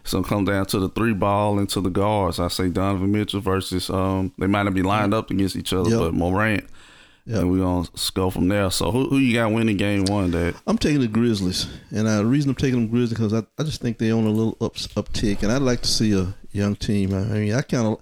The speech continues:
Speaker 2: I like what I saw. I like a lot of those young, young players. Got, they got some hungry players, and they got several hungry looking players, and I love that.
Speaker 1: Uh, who, but who you got winning the series?
Speaker 2: To win the series, I'm sorry,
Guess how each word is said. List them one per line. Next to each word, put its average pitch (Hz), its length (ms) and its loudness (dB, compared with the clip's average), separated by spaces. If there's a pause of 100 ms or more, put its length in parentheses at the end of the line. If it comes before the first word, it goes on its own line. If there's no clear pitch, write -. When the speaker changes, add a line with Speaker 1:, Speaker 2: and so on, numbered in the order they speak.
(160)
Speaker 2:
I 180 60 0
like 165 220 0
what 123 120 2
I 131 60 2
saw. 110 300 0
I 113 40 2
like 117 220 0 (100)
a 107 40 -2
lot 113 120 2
of 117 60 0
those 107 160 2
young, 113 300 0
young 117 240 2
players. 127 280 0
Got, 120 180 0 (200)
they 175 100 -2
got 156 120 2
some 107 120 0
hungry 131 400 2
players, 101 320 2
and 107 100 2
they 143 60 2
got - 240 -4
several 123 500 0 (240)
hungry 113 340 0
looking 98 260 0
players, 95 340 2
and 110 100 0
I 139 40 0
love 120 360 2
that. 87 220 0 (1300)
Speaker 1:
Uh, 95 200 0
who, 120 160 0
but 107 160 0
who 107 80 2
you 110 220 4
got 98 120 2
winning 98 280 2
the 92 80 0
series? 98 280 0
Speaker 2:
To 123 60 4
win 170 240 2
the 175 60 2
series, 190 480 2
I'm 160 120 0
sorry, 120 400 0